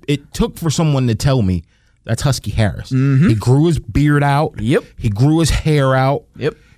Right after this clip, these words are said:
Speaker 1: He dropped probably about twenty pounds and packed on about five pounds, five to ten pounds of muscle,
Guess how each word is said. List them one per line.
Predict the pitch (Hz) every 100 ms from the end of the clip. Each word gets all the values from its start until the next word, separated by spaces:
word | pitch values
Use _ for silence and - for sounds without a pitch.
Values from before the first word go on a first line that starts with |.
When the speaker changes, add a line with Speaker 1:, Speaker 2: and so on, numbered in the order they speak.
| _
Speaker 1:
He | - 127
dropped | 104 98 135 139 -
probably | - 143 135 135
about | 120 107 -
twenty | - 170 175
pounds | 147 147 147 131
and | 110
packed | - 139 -
on | 131 127
about | 117 95 -
five | - 147 147
pounds, | 170 151 147 135
five | 156 147
to | 135
ten | 160 139
pounds | 139 131 117
of |
muscle, | 113 117 131 - 165 170